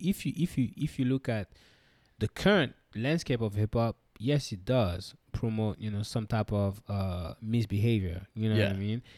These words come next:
Speaker 2: for sure.
Speaker 1: But that's never what hip hop was meant to, like, the message that was meant to carry, be carried across.
Speaker 2: Right.
Speaker 1: You know, was hip hop,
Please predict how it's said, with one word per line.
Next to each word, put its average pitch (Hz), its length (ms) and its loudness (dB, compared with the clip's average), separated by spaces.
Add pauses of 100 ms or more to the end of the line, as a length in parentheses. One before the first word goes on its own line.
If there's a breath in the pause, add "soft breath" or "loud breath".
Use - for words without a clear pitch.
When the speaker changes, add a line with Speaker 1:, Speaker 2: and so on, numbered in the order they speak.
Speaker 2:
for 98 100 -4
sure. 85 260 -6
Speaker 1:
But 110 400 4
that's - 280 -4
never 151 320 -2
what 117 260 -2
hip 120 240 -4
hop 107 180 -2 (1800)
was 110 640 -2
meant 107 500 -4
to, 101 640 -2 (100)
like, 113 200 -2
the 113 80 2
message 113 480 -2
that 104 200 -4 (140)
was 107 300 -2 (200)
meant 110 320 -6
to 104 360 -6 (120)
carry, 117 380 0 (140)
be 117 100 -2
carried 117 360 0
across. - 500 -4 (180 loud breath)
Speaker 2:
Right. 120 220 2
Speaker 1:
You 107 60 0
know, 123 100 -4 (340)
was 117 480 0 (2500)
hip 156 240 -2
hop, 131 280 0